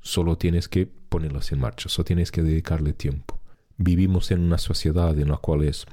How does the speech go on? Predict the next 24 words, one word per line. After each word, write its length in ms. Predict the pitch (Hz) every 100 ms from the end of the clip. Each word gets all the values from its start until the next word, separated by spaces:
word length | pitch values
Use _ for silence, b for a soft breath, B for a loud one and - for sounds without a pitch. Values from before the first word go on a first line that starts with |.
| -
muy 180 | 80
fácil 520 | 85 - 90 - 69 69
y 80 |
muy 340 | 67 65 76 90
común 560 | - 71 82 87 73 65
echar 400 | 76 - 78 73
balones 560 | 71 76 73 78 78 73
para 160 | -
afuera, 400 | 73 - 95 104 120 B B B -
echar 280 | 80 80 71
la 80 |
responsabilidad 760 | 71 - - 90 78 78 76 73
a 60 |
los 180 | 69 69
demás. 360 | 69 76 98 - B B B
Y 20 |
cuando 260 | - 80 78
digo 220 | 78 71
echar 220 | 65 73
la 80 | 71
responsabilidad 760 | - - 80 - 76 76 73
a 40 | 71
los 120 | 73
demás, 360 | 76 82 98